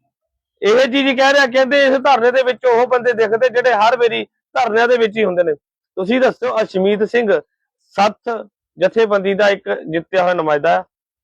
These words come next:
ਵਾਈਸ ਪ੍ਰੈਜ਼ੀਡੈਂਟ ਆ ਪੰਜਾਬੀ ਯੂਨੀਵਰਸਿਟੀ ਦਾ, ਤੇ ਉਹ ਬੰਦਾ ਕੋਈ ਬਾਹਰਲਾ ਹੈ? ਇੱਕ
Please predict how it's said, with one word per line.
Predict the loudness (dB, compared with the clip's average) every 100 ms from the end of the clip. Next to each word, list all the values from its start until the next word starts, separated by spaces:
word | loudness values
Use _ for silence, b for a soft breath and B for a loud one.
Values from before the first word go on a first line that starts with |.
| _ _
ਵਾਈਸ | -4 -4
ਪ੍ਰੈਜ਼ੀਡੈਂਟ | -2 0 0 -2 0
ਆ | -2
ਪੰਜਾਬੀ | -4 _ _ _ -2 -2 0 0
ਯੂਨੀਵਰਸਿਟੀ | 0 0 -2 -2 -2
ਦਾ, | -2 -4 _ _ _ _ _ -6
ਤੇ |
ਉਹ | -4 -2 0
ਬੰਦਾ | 0 0
ਕੋਈ | 0 0
ਬਾਹਰਲਾ | 2 2 2 2
ਹੈ? | 0 -4 _ _ _ _ _ _ _ _ _ -4
ਇੱਕ | -4 0